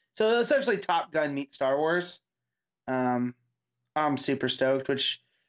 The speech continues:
her, her little announcement talking about her, her father, who, who was in the Air Force and died in the line of duty, led me to, to look her up, her history. And she's had a very, uh, like,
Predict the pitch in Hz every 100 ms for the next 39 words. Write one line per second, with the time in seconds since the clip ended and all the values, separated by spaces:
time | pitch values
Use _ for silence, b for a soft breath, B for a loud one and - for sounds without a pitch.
0 | - - 175 175 165 185 190 190 180 165
1 | 160 165 165 156 156 151 139 139 135 135
2 | 127 123 175 196 185 175 170 165 - _
3 | _ _ _ - 139 135 131 127 135 131
4 | 131 160 165 - - 151 139 135 - 180
5 | 196 185 180 175 170 165 - 143 139 135
6 | 139 139 135 135 135 135 131 196 208 202
7 | 185 180 - _ _ _ - 156 160 139
8 | 156 151 143 139 139 - 139 143 143 139
9 | 135 135 - 151 - 131 123 151 - 143
10 | 131 127 127 120 123 _ _ _ - 277
11 | 320 226 165 147 180 214 190 165 151 143
12 | 151 147 139 131 127 127 - _ _ _
13 | _ _ _ _ - 139 131